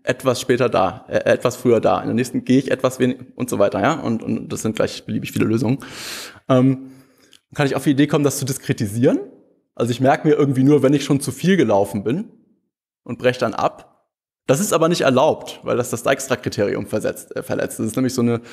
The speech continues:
so ein verstecktes Kriterium gewissermaßen. Und dann kann es sein, dass ich, äh, eigentlich benötigte Teillösungen zu schnell abschneide.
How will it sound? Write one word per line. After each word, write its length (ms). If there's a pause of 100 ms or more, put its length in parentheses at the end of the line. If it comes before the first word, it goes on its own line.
(140)
so 100
ein 40
verstecktes 560
Kriterium 560
gewissermaßen. 560
Und 60
dann 100
kann 140
es 100
sein, 220
dass 120
ich, 240
äh, 200 (1040)
eigentlich 380
benötigte 520
Teillösungen 760
zu 120
schnell 160
abschneide. 540